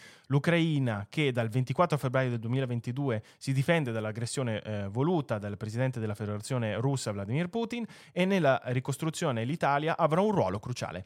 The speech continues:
I bombardamenti, molto spesso su infrastrutture civili, hanno causato migliaia di vittime, ma anche distrutto palazzi, centrali elettriche, strade, ponti. Ecco perché la Banca Mondiale,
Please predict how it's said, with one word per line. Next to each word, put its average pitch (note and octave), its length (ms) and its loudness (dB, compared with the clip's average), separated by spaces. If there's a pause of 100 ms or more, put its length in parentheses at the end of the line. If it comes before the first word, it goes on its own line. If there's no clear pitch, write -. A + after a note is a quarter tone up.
(200)
I D3+ 140 2
bombardamenti, D#3+ 760 2
molto E3+ 400 2
spesso D3+ 400 -2
su - 140 -4
infrastrutture A2+ 680 -4
civili, B2+ 420 -4 (280)
hanno D#3+ 340 6
causato D3 400 4
migliaia E3 640 4
di B2 100 -4
vittime, B2+ 460 -2 (180)
ma D#3+ 120 4
anche C3+ 240 2
distrutto B2 400 -6
palazzi, C#3 400 2
centrali G#2+ 380 -2
elettriche, B2+ 500 0
strade, G#2+ 440 -4
ponti. A2 440 -2 (400)
Ecco D#3 220 0
perché E3 460 2
la C#3+ 120 6
Banca D3 320 4
Mondiale, C3 560 0